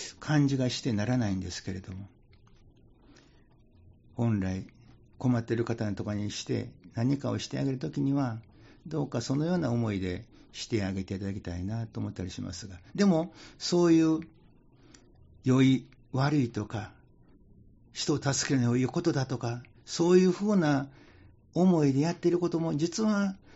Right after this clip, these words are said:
この地上界におけるところの水平理論、良いか悪いか、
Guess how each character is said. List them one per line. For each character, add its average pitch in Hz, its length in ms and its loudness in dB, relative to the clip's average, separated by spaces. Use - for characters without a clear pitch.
こ 156 120 -2
の 147 120 6
地 131 200 0
上 139 200 4
界 131 160 2
に 117 80 4
お 120 60 2
け 143 120 0
る 135 120 0
と 151 80 0
こ 160 140 -2
ろ 165 80 0
の 175 260 -2
水 135 380 2
平 120 260 4
理 131 100 -2
論、 113 300 -2
良 120 160 2
い 117 100 4
か 120 160 -2
悪 147 220 2
い 120 100 0
か、 110 220 -8